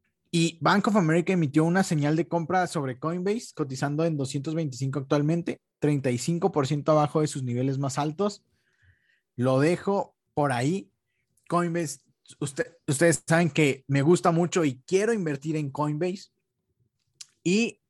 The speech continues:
pues, los dejo nada más con que también ayer el C E O, este, de J P Morgan, James Dimon,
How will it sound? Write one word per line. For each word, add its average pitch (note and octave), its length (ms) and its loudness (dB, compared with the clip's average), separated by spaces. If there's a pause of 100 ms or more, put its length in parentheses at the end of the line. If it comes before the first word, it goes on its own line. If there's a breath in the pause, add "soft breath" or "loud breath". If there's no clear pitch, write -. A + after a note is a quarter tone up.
(200)
pues, F3+ 160 2
los D#3 160 2
dejo G3 280 0
nada G#3 220 0
más G3 220 -2
con G3+ 320 -2
que D#3 400 -6 (680 soft breath)
también E3 440 0
ayer F3+ 320 2
el F3+ 120 0
C F#3 280 -2
E F#3+ 60 4
O, G3+ 280 2 (160)
este, D#3+ 600 0
de C3+ 280 -2
J D3+ 140 -8
P F3+ 100 -6
Morgan, F#3 480 -2
James D#3 300 -8
Dimon, G3+ 340 -4